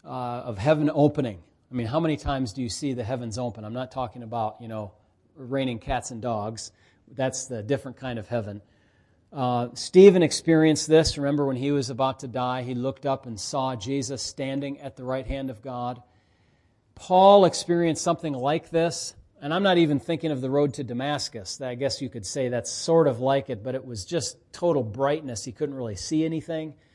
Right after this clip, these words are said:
So kinda don't count that case. But, uh, in Second Corinthians chapter twelve, he's actually caught up into heaven.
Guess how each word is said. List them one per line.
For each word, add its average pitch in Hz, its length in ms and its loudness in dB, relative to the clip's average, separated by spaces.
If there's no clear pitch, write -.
So 123 480 -2
kinda 139 160 -6
don't 120 200 -6
count 120 280 -6
that 120 200 -8
case. 143 460 -2
But, 135 580 -4
uh, 135 160 -12
in 131 80 -10
Second 165 260 -4
Corinthians 147 420 -4
chapter 143 360 -4
twelve, 131 640 2
he's 165 300 6
actually 139 360 2
caught 143 360 2
up 151 180 2
into 175 320 0
heaven. 117 280 -4